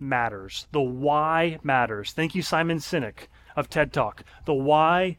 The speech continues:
matters of the what you do. The why matters of what you do. Bruce Waltke, he's an Old Testament professor, and he's a genius,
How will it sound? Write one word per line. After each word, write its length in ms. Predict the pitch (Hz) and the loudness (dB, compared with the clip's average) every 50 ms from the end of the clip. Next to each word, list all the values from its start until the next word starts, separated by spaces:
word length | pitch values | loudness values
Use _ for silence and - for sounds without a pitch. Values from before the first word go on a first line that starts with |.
| _ - | _ -10
matters 560 | 151 147 139 135 139 123 117 113 107 - - | -4 0 0 2 2 0 -2 -4 -6 -10 -12
of 180 | - - 147 127 | -10 -10 -8 -6
the 100 | 131 127 | -4 -4
what 480 | 117 117 127 135 135 - - - - - | -4 -2 -2 -2 -4 -4 -10 -18 -20 -16
you 160 | - 139 131 127 | -12 -10 -8 -8
do. 280 | 113 117 101 95 87 _ _ _ - - _ _ _ _ _ _ _ - _ - | -10 -10 -14 -16 -16 _ _ _ -20 -20 _ _ _ _ _ _ _ -18 _ -4
The 80 | 156 139 | -4 -2
why 480 | 131 131 135 135 135 139 143 156 165 | 0 0 0 2 2 2 2 0 -2
matters 360 | 147 139 131 131 123 120 117 | -2 -2 0 0 0 -2 -4
of 100 | 123 117 127 | -6 -8 -6
what 260 | 117 127 127 - - | -4 -6 -6 -6 -6
you 60 | - | -10
do. 220 | 117 117 107 104 - - - _ _ _ _ _ _ _ _ - - _ _ _ _ _ _ _ _ _ _ _ _ _ _ _ _ _ _ _ _ | -10 -10 -12 -12 -14 -18 -20 _ _ _ _ _ _ _ _ -20 -20 _ _ _ _ _ _ _ _ _ _ _ _ _ _ _ _ _ _ _ _
Bruce 220 | - 165 175 170 - | 0 0 0 0 2
Waltke, 320 | 170 160 165 151 - 147 | 0 0 0 0 -4 -6
he's 120 | 127 127 127 | -4 -4 -2
an 60 | 139 | 0
Old 140 | 147 175 175 | 0 2 4
Testament 340 | 190 185 175 - 190 170 | 2 2 2 2 -4 -6
professor, 540 | 139 143 - 165 151 - - 156 151 147 135 - _ - - - - - - - | -4 -2 0 0 0 0 0 -2 -2 -2 -4 -8 _ -20 -20 -20 -20 -20 -12 -10
and 140 | 151 147 | -8 -6
he's 160 | 156 147 135 131 | -6 -6 -6 -8
a 60 | 131 | -8
genius, 880 | 120 123 131 135 160 180 185 180 180 175 175 160 - - - - - | -8 -6 -4 0 2 2 2 2 2 0 0 -2 -6 -10 -14 -14 -16